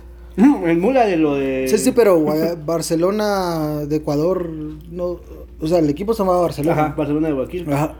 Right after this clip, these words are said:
Speaker 2: desde Guayaquil.
Speaker 1: Ujú.
Speaker 2: Sí, es de Guayaquil.
Speaker 1: Yo sepa, sí, Barcelona de Guayaquil. Vamos a googlear.
Speaker 2: Buscar. Pero igual, si alguien le puede decir a ese pisado
Speaker 1: Que no
Speaker 2: que
Speaker 1: sea mula.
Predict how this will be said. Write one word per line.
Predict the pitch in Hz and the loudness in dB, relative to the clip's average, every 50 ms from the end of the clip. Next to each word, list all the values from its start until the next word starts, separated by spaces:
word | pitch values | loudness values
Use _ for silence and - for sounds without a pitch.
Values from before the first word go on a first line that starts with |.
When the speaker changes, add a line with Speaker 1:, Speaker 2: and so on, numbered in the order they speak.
| - | -2
Speaker 2:
desde | - 160 175 175 202 214 | 2 4 4 6 6 4
Guayaquil. | 196 190 175 160 147 - 226 262 226 165 - - | 6 6 4 4 2 0 -2 -4 -4 -6 -10 -10
Speaker 1:
Ujú. | - 170 165 175 202 247 - - - | -6 -6 -4 -4 -6 -8 -10 -16 -16
Speaker 2:
Sí, | - - 175 | -4 0 2
es | 196 202 | 2 4
de | |
Guayaquil. | 196 190 180 165 139 160 196 185 170 - | 4 2 2 0 0 -2 -4 -6 -6 -4
Speaker 1:
Yo | - 170 170 | -4 -2 -2
sepa, | 294 294 330 | 0 0 0
sí, | 202 240 302 | 0 0 0
Barcelona | 302 262 214 220 220 233 233 | -2 -2 -2 -4 -4 -4 -2
de | |
Guayaquil. | 202 165 151 147 - - - - - - | -2 -2 -2 -4 -8 -12 -16 -18 -16 -10
Vamos | - 180 175 208 | -8 -4 -4 -4
a | |
googlear. | 190 156 156 147 143 151 175 180 | -2 0 0 0 2 2 2 0
Speaker 2:
Buscar. | 185 180 165 165 - - - - - - - - | 0 -2 -6 -6 -10 -16 -20 -20 -20 -10 0 4
Pero | 185 180 185 | 6 6 8
igual, | 185 185 202 214 220 208 | 8 6 6 6 4 2
si | - | 0
alguien | 214 208 220 226 | -2 -2 -2 -6
le | 220 | -6
puede | 220 - 214 220 220 | -6 -4 -4 -2 -2
decir | 202 175 208 202 | 0 0 -2 -2
a | 202 | -2
ese | 208 220 | -4 -6
pisado | 220 220 202 - 185 180 185 190 190 185 180 | -8 -8 -8 -4 -2 0 2 2 2 2 0
Speaker 1:
Que | - - 147 | 0 2 4
no | 139 143 | 4 4
Speaker 2:
que | 147 127 | 4 4
Speaker 1:
sea | 165 151 143 | 2 2 2
mula. | 143 147 151 160 170 175 170 156 143 135 131 123 | 4 4 4 4 4 2 0 -2 -4 -4 -8 -10